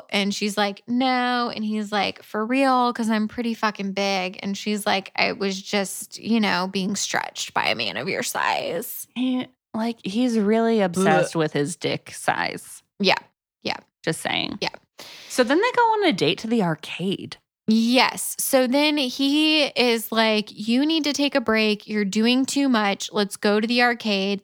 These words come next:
Speaker 1: They go, they play games. They, he gets her a stuffed animal of some kind. They do the little, like, photo booth thing. He loves it. And then,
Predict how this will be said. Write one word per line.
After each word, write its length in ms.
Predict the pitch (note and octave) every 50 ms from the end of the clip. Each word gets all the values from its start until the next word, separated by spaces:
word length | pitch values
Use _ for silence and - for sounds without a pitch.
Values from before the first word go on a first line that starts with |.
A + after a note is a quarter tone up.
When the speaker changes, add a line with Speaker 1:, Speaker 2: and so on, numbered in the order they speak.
| _
Speaker 1:
They 120 | - F#3+ F#3+
go, 600 | G#3+ - D4 D4 D4+ D4+ D4+ D4+ D4+ D4+ D4 C#4+ - - _ _ _ - - _ _
they 560 | - G3+ F#3+ G#3+ G#3+ G#3+ G#3+ G#3 G#3+ G#3 G3+ G3 G3
play 240 | - - D4+ D4 D#4+
games. 600 | B3+ C#4+ C#4+ C4+ C4+ C4+ C4 C4 C4 C4 B3 - -
They, 680 | - A3 G#3 G3+ G3+ G3+ G3+ G3+ G3+ G3+ G3+ G3 F#3+ -
he 240 | - - - A#3+ A3+
gets 300 | G#3+ - C#4+ C#4+ - -
her 100 | D4+ D4
a 80 | C#4 C#4
stuffed 300 | - - C#4 C4+ - C4+
animal 360 | B3+ B3+ C4 C4 C4+ C4 B3+
of 100 | B3+ B3
some 180 | - B3+ B3 B3
kind. 640 | - - A3+ A3 A3+ A3+ A3 A3+ A3 A3 A3 G#3+ - -
They 180 | G3+ G#3 G#3+
do 320 | G#3 F#3+ A3 A3 A3 A3+ A#3
the 100 | A#3 A#3+
little, 600 | A#3+ A#3 A#3 A3+ A3+ A3+ A3+ A3 A3 G#3+ - -
like, 440 | - G#3 G3 G#3 - - - - - _ _ _ - - -
photo 400 | - - A#3+ A#3+ B3 A#3+ A#3+ A3+
booth 280 | G#3 A3+ A3 A3 G#3+
thing. 580 | - - - A3 G#3+ G#3+ G#3 G#3 G#3 G#3 G3+ - - - - - - - _ _
He 160 | - A3 A3
loves 380 | G#3+ G3+ G#3 G3+ G3 F#3 F3+ -
it. 440 | G#3 G3+ G3 G3 G3 - - - _ _ _ _ _ _ _ _ _ _ _ _
And 220 | F#3+ G3+ G#3 G#3
then, 640 | G#3 G#3 G3+ G3+ G3+ G#3 G#3 G3+ G3+ G3+ G3+ G3+ G3+